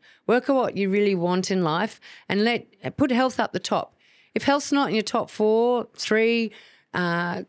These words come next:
commitments each day, then you might struggle during this time. And it is a natural time. It's unavoidable. If you're a female, all your eggs are used up. You will go through this transitionary period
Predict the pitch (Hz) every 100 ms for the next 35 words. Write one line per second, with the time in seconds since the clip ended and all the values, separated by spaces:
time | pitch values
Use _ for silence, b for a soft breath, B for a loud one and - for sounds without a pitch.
0 | - 202 226 156 208 233 190 - - 202
1 | 175 185 202 208 208 214 220 - - 185
2 | 180 175 175 165 160 156 - 185 170 -
3 | - _ _ _ B B B - 226 226
4 | 254 226 240 214 - 196 185 175 123 180
5 | - _ 196 233 226 208 196 202 208 175
6 | 143 175 - 185 - 202 202 214 226 254
7 | B B B - 180 226 226 233 240 233
8 | 233 - 202 196 - b b - 185 226
9 | 233 240 240 214 190 190 - 190 180 196
10 | 226 233 214 202 190 185 180 180